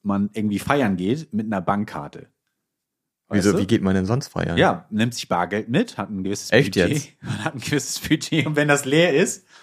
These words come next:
Speaker 1: ist gut. Wenn man aber die Bankkarte dabei hat und der Bankautomat direkt um die Ecke steht, dann ziehst du die Karte ja immer nur durch. Also ich spreche da aus Erfahrung.
Speaker 2: Ich dachte, man scannt sein Handy.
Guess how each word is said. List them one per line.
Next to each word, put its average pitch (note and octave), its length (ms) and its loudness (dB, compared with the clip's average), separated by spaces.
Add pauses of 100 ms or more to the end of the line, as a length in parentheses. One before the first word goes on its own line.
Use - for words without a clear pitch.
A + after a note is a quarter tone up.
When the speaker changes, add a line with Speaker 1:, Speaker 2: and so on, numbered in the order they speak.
Speaker 1:
ist C#3+ 160 -2
gut. A#2+ 280 4 (440)
Wenn A#2+ 120 0
man C#3 120 2
aber B2+ 120 2
die G#2+ 100 0
Bankkarte A#2+ 580 2
dabei F2+ 380 -2
hat B2+ 260 -4 (320)
und G#2+ 160 -6
der G#2 80 4
Bankautomat A2+ 680 2
direkt G2 240 -4
um F2+ 80 -10
die F#2 120 -6
Ecke F2 200 -8
steht, - 420 -4 (380)
dann G2+ 160 -6
ziehst D3+ 260 -2
du C3+ 60 2
die A#2+ 100 -4
Karte C3 300 0
ja A2+ 140 0
immer B2 180 -6
nur C3 140 -6
durch. - 300 -10 (180)
Also F#2 200 -2
ich E2 80 -6
spreche - 220 -8
da D#2+ 80 -4
aus D2 80 -8
Erfahrung. D#2 460 -10 (300)
Speaker 2:
Ich G2 100 0
dachte, G#2 220 0
man F#2+ 140 4
scannt G2 240 0
sein F#2 140 0
Handy. G2+ 340 -2